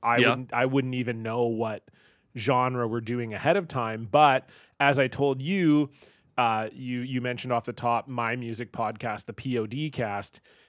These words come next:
Speaker 1: and I've done a lot of, um, kind of butt rock singer sort of impressions on that show that people seem to dig, uh, as well.
Speaker 2: Right.
Speaker 1: So I'm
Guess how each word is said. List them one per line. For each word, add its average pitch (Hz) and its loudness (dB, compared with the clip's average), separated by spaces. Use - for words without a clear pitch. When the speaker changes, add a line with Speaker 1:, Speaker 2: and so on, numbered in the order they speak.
Speaker 1:
and 127 -2
I've 117 0
done 143 6
a 147 4
lot 123 4
of, 117 -4
um, 107 -4
kind 123 -2
of 104 -6
butt 117 2
rock 123 2
singer 127 -4
sort 113 -2
of 104 -6
impressions 110 -4
on 101 -6
that 95 -10
show 104 -4
that 98 -10
people 120 -6
seem 113 -8
to 117 -8
dig, 95 -12
uh, 95 -6
as 101 -10
well. 120 -2
Speaker 2:
Right. 120 0
Speaker 1:
So 156 6
I'm 151 4